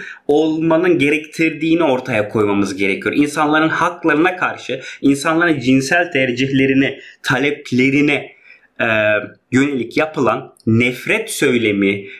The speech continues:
e, noktasında olan bir eyleme izin vermeyecektik. Herkes, e, nasıl yaşamak istediğine kendi karar verir, başkaları değil. Evet arkadaşlar, buralar böyleydi.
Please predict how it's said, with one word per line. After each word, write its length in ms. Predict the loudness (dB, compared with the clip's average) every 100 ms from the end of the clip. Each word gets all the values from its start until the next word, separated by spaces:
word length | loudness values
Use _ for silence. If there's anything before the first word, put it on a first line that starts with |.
| _
e, 320 | -4 0 2
noktasında 600 | 0 -2 -8 -8 -2 0
olan 380 | 2 0 2 0
bir 120 | 0
eyleme 460 | -2 0 0 0 0
izin 360 | 0 0 2 0
vermeyecektik. 680 | 0 -2 -4 -4 -6 -6
Herkes, 520 | -4 -4 -4 -8 -10 -18 -20 -20 -6
e, 40 | -4 0 0 0 -2 -10 _ _ _ _ _ _ _ _
nasıl 360 | -2 0 0 -2
yaşamak 360 | -4 -2 -4 -4
istediğine 420 | -4 0 0 0
kendi 280 | 0 0 0
karar 340 | -4 -6 -6
verir, 260 | -8 -6 -4
başkaları 540 | -4 -2 -2 0 0
değil. 300 | 0 -2 -8 -18 -20 -20 -6
Evet 220 | -2 0 0
arkadaşlar, 560 | -4 -4 -6 -4 0
buralar 460 | 0 2 0 0 0
böyleydi. 720 | 2 2 2 0 -2 -4